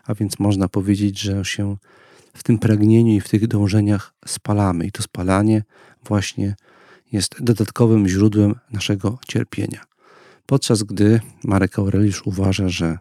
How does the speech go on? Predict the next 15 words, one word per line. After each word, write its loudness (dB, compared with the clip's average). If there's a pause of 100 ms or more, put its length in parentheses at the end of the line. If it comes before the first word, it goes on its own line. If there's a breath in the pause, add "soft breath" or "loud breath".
(560 soft breath)
stoicy 0
powinni 2
się -2
skoncentrować -2
na 4
tym, -4
co -4
jest -2
od 0
nas -2
zależne, 0
na -2
co -4 (100)
wpływ 0 (120)
mamy, 2